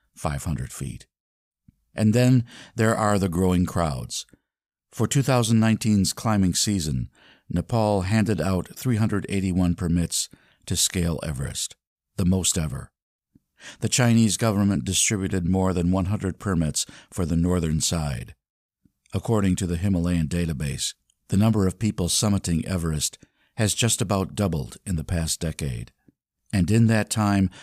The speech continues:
the mountain has become accessible even to relative novices, thanks to a proliferation of cut-rate agencies that require little proof of technical skill,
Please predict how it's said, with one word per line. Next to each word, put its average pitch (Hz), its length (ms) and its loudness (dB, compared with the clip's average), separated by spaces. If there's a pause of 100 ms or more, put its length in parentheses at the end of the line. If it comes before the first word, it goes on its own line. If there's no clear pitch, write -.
the 92 100 -4
mountain 95 440 2
has 90 260 0
become 85 440 -2
accessible 78 720 -4 (240)
even 92 300 2
to 90 160 -2
relative 85 440 -2
novices, 73 680 -4 (560)
thanks 98 340 0
to 87 160 -2
a 78 80 -2
proliferation 82 840 -2 (300)
of - 180 -8
cut-rate 82 480 -4
agencies 73 640 -4
that 78 140 -6
require 78 440 -6
little 78 260 -6
proof - 460 -8 (300)
of - 180 -8
technical 78 420 -8
skill, 73 560 -6